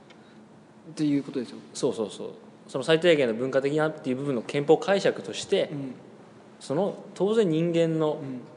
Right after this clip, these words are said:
Speaker 2: その肉体のね、脂肪の率、
Speaker 1: うん。
Speaker 2: 取っている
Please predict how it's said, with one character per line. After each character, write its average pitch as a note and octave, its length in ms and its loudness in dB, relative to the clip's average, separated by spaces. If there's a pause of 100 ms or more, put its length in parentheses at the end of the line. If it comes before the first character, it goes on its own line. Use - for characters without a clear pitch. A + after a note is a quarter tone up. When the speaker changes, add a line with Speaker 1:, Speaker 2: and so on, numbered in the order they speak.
(200)
Speaker 2:
そ - 140 -8
の G#2+ 80 -4
肉 A#2 340 -4
体 C3 200 4
の B2+ 80 -4
ね、 D3 80 -6
脂 G3 100 -6 (120)
肪 D3 200 6
の D3 160 -2 (160)
率、 D#3+ 280 -6 (240)
Speaker 1:
う C#3 60 -10
ん。 C3+ 80 -8
Speaker 2:
取 B2+ 140 -2
っ C3 40 -20
て A#2 120 -4
い G2+ 60 -2
る F#2 140 -8